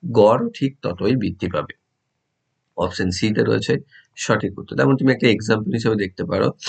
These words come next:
যেমন ধরে নাও এক, দুই,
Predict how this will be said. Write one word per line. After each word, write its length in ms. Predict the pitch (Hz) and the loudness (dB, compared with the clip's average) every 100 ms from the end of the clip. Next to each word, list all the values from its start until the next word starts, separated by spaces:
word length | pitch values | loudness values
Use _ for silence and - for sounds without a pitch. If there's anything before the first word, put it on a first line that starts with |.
| - - - | -10 -12 -4
যেমন 240 | 120 123 123 | 2 2 2
ধরে 200 | 113 101 | 0 0
নাও 160 | 107 147 - _ _ _ _ _ _ _ _ _ _ _ _ _ _ _ _ _ _ _ _ | 0 -2 -6 _ _ _ _ _ _ _ _ _ _ _ _ _ _ _ _ _ _ _ _
এক, 280 | 110 113 123 - - _ _ 95 | 2 2 0 -8 -20 _ _ -6
দুই, 260 | 104 107 | 0 2